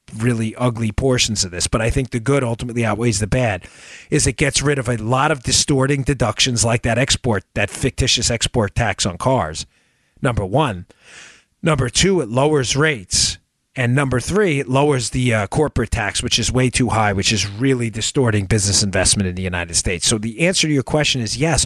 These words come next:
Although some people are gonna get a few dollars back, some people are gonna get thousands back. Candidly, some people are gonna pay more. Some people are gonna pay thousands more. I think in the end, the overall growth for the island, in our case, the United States, in relationship to my example, is gonna be far greater than it was before.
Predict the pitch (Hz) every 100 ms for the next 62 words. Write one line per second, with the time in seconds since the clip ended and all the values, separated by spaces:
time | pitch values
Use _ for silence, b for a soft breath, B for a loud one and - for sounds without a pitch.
0 | B B - 131 165 180 - 175 151 170
1 | - 135 120 139 139 127 120 120 110 95
2 | 90 87 - 101 123 - 135 143 139 135
3 | 135 139 147 - 170 185 135 113 117 104
4 | 107 B B B B - _ - 135 165
5 | 180 196 170 143 139 147 151 143 139 139
6 | 143 139 117 82 - - 113 117 139 123
7 | 123 120 127 117 127 120 101 87 87 78
8 | b b b b 135 135 160 143 135 131
9 | 123 - 156 156 127 95 92 b b -
10 | 143 - 143 135 147 139 135 120 110 143
11 | 139 123 - 123 110 123 170 143 98 98
12 | - - 123 123 131 113 98 - 107 98
13 | 92 87 - 120 95 - 104 98 104 101
14 | 107 - - 98 87 - 104 95 92 -
15 | 101 95 - 101 87 95 87 80 80 82
16 | 85 - - 78 69